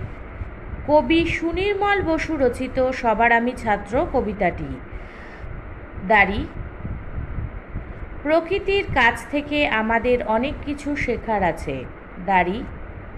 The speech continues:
"বিশাল আকাশের দিকে আমরা যখন তাকাই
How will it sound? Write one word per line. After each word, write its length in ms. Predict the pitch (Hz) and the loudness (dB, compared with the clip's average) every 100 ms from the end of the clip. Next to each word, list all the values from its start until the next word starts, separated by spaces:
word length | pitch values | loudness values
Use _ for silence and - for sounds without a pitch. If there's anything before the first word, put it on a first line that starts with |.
| - - - - - - - - | -6 -6 -10 -8 -8 -6 -8 -6
"বিশাল 640 | 208 320 339 - 381 392 | 0 2 4 4 4 4
আকাশের 760 | - 247 247 294 294 302 294 - | 4 0 2 0 0 0 0 0
দিকে 480 | 226 - 240 247 254 | -4 0 4 4 4
আমরা 300 | 202 208 220 | 0 2 0
যখন 380 | 220 220 233 226 | 0 -2 -2 -2
তাকাই 520 | 233 226 240 226 180 | 0 0 2 2 4